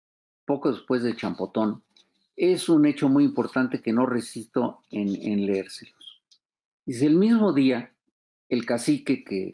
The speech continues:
los había atendido vuelve al cuartel con el mismo acompañamiento y con veinte indias adornadas a la usanza de su tierra, las cuales traía de presente a Cortés,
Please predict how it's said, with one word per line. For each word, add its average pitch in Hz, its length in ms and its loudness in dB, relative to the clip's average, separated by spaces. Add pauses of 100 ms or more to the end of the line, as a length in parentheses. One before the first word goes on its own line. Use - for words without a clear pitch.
los 104 240 -2
había 113 460 0
atendido 117 720 2 (540)
vuelve 196 300 4
al 165 160 0
cuartel 139 680 -2 (300)
con 135 220 2
el 135 80 6
mismo 156 260 4
acompañamiento 127 1040 2
y 143 140 0
con 139 240 2
veinte 202 380 2
indias 143 640 4
adornadas 127 880 0
a 123 60 2
la 117 120 2
usanza 139 460 -2
de 107 80 -4
su 110 180 -14
tierra, 117 460 -4 (680)
las 131 220 -4
cuales 156 380 0
traía 135 320 2
de 151 100 2
presente 131 480 0
a 139 100 -2
Cortés, 139 580 -4